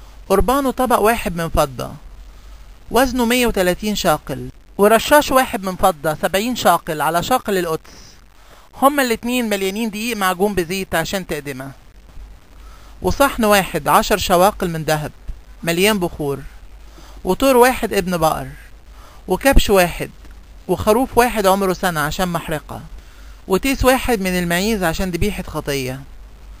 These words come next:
وعشان ذبيحة السلامة طورين وخمس كباش وخمس تيوس وخمس خرفان عمرها سنة،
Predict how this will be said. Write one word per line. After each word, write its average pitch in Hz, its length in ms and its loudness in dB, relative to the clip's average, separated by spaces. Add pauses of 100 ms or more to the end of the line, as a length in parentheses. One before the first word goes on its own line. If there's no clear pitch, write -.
(520)
وعشان 170 320 2
ذبيحة 196 360 0
السلامة 190 600 0 (180)
طورين 220 440 2
وخمس 202 460 -2
كباش 156 460 -2
وخمس 196 400 -2
تيوس 147 500 -8
وخمس 214 380 -2
خرفان 196 580 2 (460)
عمرها 185 380 4
سنة، 135 360 -4